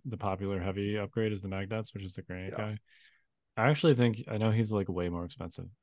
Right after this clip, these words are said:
Speaker 1: I think that you could make the case for the shotgun. Um, I have, like, an in for a penny, in for a pound thing. Like, if you're gonna be paying almost ninety points for a unit anyway, I feel like,
Speaker 2: Sure.
Speaker 1: you know, what's another fourteen points?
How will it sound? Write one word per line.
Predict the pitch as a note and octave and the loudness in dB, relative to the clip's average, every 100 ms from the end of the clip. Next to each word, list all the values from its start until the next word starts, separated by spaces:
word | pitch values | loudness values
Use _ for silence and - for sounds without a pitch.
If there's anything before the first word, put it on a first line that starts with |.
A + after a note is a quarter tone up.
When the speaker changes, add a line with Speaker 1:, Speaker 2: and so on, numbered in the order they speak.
| - | -6
Speaker 1:
I | |
think | G2+ A#2+ | 2 4
that | A2+ | 4
you | G2 G2 | 0 0
could | G2 | -2
make | G2 F#2 | -2 -4
the | G2 | -6
case | F#2 G2 | -4 -4
for | - G2 | -4 -10
the | F2+ | -8
shotgun. | F#2 F#2 G2 G2+ G2+ _ _ _ _ _ _ _ _ - | -8 -8 -6 -6 -8 _ _ _ _ _ _ _ _ -10
Um, | F#2 F#2+ F#2 F2+ F#2+ _ _ _ | -4 -4 -4 -6 -10 _ _ _
I | A#2+ | 4
have, | A2 G#2+ | 6 6
like, | G#2+ G2+ | 4 4
an | |
in | F#2+ G2 | 2 0
for | G2+ | 0
a | G2+ | -2
penny, | F#2+ G2 F#2+ | 0 -2 -2
in | F#2+ | -2
for | G2+ | -4
a | |
pound | F#2+ F#2+ F#2 | -4 -4 -2
thing. | G#2 G2+ G#2 | -2 -2 -4
Like, | G2+ | -4
if | G2+ | -2
you're | G#2+ | 0
gonna | G#2+ G#2 | 2 2
be | G2+ | 0
paying | G#2 G2 G2 G2 | 0 -2 -2 -2
almost | F#2 F#2+ G2+ - | -4 -2 -2 -2
ninety | F#2+ F#2 F#2 | -4 -2 -4
points | F2+ F2+ F#2+ - - | -4 -4 -6 -8 -10
for | G1+ G1+ - - _ _ _ - | -6 -4 -6 -10 _ _ _ -8
a | G2 | -6
unit | F#2+ G2 G2 F#2+ | -2 -2 -2 -4
anyway, | G#2 A#2 C#3 C#3+ C3+ | -2 0 0 0 -2
I | |
feel | G#2 G#2+ | -2 0
like, | G#2 G2+ - _ _ - | 2 0 -4 _ _ -4
Speaker 2:
Sure. | D3 C#3+ - | -2 -2 -6
Speaker 1:
you | - | -10
know, | G2+ | -6
what's | G2 - | -6 -4
another | G#2 G#2 A2 A2 | -2 0 0 -2
fourteen | B2 A#2+ A#2+ C3 B2+ | -2 -2 -2 -4 -2
points? | D3 E3 D#3+ - | -2 -2 -6 -12